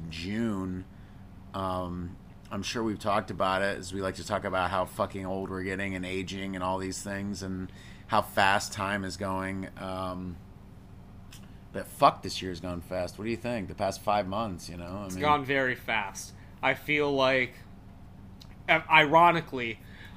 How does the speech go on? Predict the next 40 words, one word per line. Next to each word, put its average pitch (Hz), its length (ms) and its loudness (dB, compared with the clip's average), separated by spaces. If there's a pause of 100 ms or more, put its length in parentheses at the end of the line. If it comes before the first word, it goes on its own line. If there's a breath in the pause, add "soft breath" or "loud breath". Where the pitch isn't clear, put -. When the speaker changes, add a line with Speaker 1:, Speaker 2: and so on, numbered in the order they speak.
(140)
Speaker 2:
um, 127 640 6
I 135 200 4 (260)
talked 160 320 8
to 156 80 -4
you 147 340 6
about, 127 360 4
like, 123 180 0 (420)
this 156 200 4
semester 139 600 2
at 123 140 4
school 139 360 0
just 123 200 -2
being 127 160 0
kinda 131 300 4
difficult 123 640 -4
for 127 100 -4
me, 123 340 0 (440 loud breath)
like, 135 260 0
getting 131 320 4
into 127 380 -4
the 120 180 -2
vibe 120 480 6
of 120 160 -4
teaching 143 400 -2
again, 180 340 2
'cause, 135 220 -4
like, 113 320 0 (360 loud breath)
the 139 80 -2
first 185 360 4
semester 147 640 2
I 123 120 8
had 120 680 2
double 143 340 6
the 127 80 -4
kids 123 360 -2
I 113 100 4
had 120 180 2
the 110 80 -6
second 120 360 -4
semester. 147 600 -2